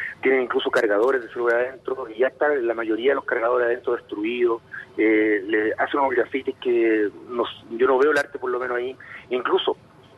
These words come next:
murales hermosos que hacen, eh, muralistas populares en poblaciones. Yo vivo en Peñalolén,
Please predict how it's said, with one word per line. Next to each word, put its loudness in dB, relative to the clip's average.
murales 2
hermosos -6
que -2
hacen, -2
eh, 2
muralistas 0
populares 0
en -14
poblaciones. -2
Yo 2
vivo 0
en -10
Peñalolén, 0